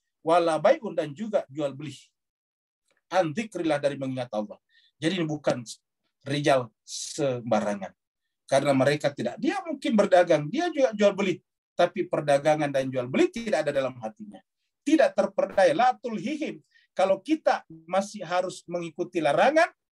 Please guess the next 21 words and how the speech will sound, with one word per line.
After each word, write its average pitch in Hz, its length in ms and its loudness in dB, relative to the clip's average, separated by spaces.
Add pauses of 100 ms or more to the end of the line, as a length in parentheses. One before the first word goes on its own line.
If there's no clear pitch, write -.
ya 175 320 0
ayyuhalladzina 156 880 -6
amanu, 311 320 -2 (800)
la 160 240 -2 (160)
tulhikum 196 800 -2
amwalukum. 185 880 0 (240)
Itu - 160 -20
surat 165 480 -6 (320)
Al-Munafikun 156 880 -6 (240)
ayat 143 320 0 (640)
sembilan. 147 560 -2 (1700)
Ya 180 320 2
ayyuhalladzina 185 480 2
amanu, 214 320 -4
la 170 320 0
tulhikum. 247 640 -4 (160)
Kalau 156 160 -6
dia 196 240 0
ini, 370 160 -12
la 220 240 0
tulhihim. 330 640 -6